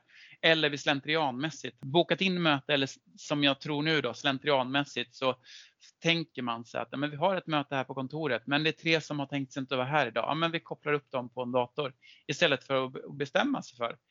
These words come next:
det här funkar jättebra som ett digitalt möte, men då ska alla vara vid sina egna skärmar. Eller det här är ett fysiskt möte, så då,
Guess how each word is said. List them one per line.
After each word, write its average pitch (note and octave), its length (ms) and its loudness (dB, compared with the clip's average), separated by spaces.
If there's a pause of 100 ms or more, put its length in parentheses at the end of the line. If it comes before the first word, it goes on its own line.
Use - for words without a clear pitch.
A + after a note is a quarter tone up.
(260)
det D3 60 -6
här G#3 200 2
funkar G#3 340 -4
jättebra F#3 420 -4
som F3+ 180 -10
ett E3 120 -8
digitalt D#3+ 440 -4
möte, C#3+ 300 -6
men C#3 100 -4
då C3 100 -6
ska G3+ 180 0
alla D3 200 2
vara C#3+ 260 -4
vid D3+ 180 -8
sina C#3+ 200 -6
egna B2+ 260 -4
skärmar. C#3 520 -2
Eller E3+ 340 2
det B2+ 80 -10
här C#3 220 -2
är C#3 60 -6
ett - 180 -16
fysiskt D#3 400 -8
möte, B2 320 -10
så - 140 -12
då, - 220 -8